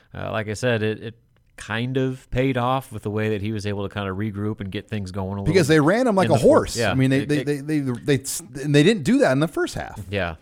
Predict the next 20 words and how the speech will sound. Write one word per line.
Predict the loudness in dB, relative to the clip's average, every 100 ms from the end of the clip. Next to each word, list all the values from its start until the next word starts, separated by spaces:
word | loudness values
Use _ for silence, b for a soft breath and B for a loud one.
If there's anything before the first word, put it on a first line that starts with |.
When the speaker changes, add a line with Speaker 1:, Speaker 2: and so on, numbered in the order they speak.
| -12
Speaker 1:
Um, | -8 -8 -10
said | -10 -8
they're | -6
running | -6 -6
shovel | -6 -6 -6
passes | -6 -8 -8
at | -12
the | -8
goal | -6 -6
line, | -6
but | -4
that's | -4 -2
a |
different | -4 -6 -4
story. | -2 -2 -2 -6 B B -2
Uh, | 2 4 2 -2 -8 -12
<laughs> | -12 -16
they, | -4 0 2 2 -2
<laughs> | -8 -12 -12 -12 -14 -14 -14 -18 -20 -14
uh, | -10 -10